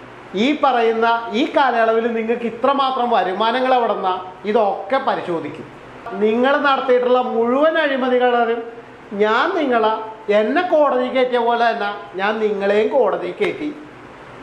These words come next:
വിസ്തരിപ്പിക്കാണ്ട് ഞാൻ നിങ്ങളെ വിടൂല. അതുകൊണ്ടാണ് കേരള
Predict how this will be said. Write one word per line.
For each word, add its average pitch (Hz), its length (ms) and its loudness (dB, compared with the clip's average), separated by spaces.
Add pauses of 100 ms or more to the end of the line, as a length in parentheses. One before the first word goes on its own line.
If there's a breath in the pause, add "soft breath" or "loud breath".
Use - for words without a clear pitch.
(340)
വിസ്തരിപ്പിക്കാണ്ട് 277 1080 0 (400)
ഞാൻ 233 200 2 (120)
നിങ്ങളെ 233 320 2
വിടൂല. 208 420 -2 (840)
അതുകൊണ്ടാണ് 262 580 2 (520)
കേരള 220 280 4